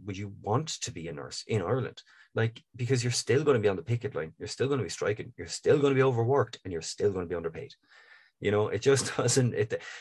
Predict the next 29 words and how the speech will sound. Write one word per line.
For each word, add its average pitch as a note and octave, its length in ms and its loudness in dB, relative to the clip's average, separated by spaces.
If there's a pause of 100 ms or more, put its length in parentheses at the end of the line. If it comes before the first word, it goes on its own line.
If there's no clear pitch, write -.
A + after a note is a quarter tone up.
(120)
it A2 80 2
just, C3+ 340 6 (560)
of C3+ 180 4
all E3+ 400 10
of D#3 100 8
the C#3 80 2
things, A2 380 2
especially A#2+ 760 2 (120)
after A#2+ 480 6
the G2 120 2
last F#2+ 340 -2
two C3+ 400 0
years G#2 420 -2 (300)
of G#2 140 -4 (120)
everything B2 540 2
that D#2 80 -2
has - 140 -6
come G#2+ 140 -4
out A2 200 2
of F#2 60 -4
this G2 160 -2
pandemic, F2+ 580 -6 (480)
whoever's C#3 460 6
elected A2+ 320 6
into G#2 260 2 (160)
government F2+ 400 2
next, F2 400 -10
'cause E2 140 -6
it, D#2+ 100 -10